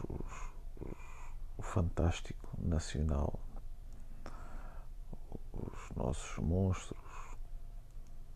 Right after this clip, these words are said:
nossas mouras, os nossos locais mágicos. E de facto, e de facto o território português é, é rico, é rico.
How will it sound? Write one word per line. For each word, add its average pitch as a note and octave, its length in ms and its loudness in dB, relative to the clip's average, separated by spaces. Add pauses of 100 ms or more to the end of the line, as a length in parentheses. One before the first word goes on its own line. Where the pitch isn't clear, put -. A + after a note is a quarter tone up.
(440)
nossas F#2 440 4
mouras, F#2+ 520 6 (1400)
os - 160 -2
nossos - 260 -2
locais F2 540 2
mágicos. F#2+ 840 4 (1300)
E F#2 120 6
de - 120 -6
facto, - 480 2
e G#2+ 100 2
de - 120 -4
facto - 340 2
o G2+ 40 4
território G2 480 8
português G#2 540 4
é, E2 280 6 (1200)
é G2 160 6
rico, - 420 2 (720)
é C#2+ 140 4
rico. - 220 0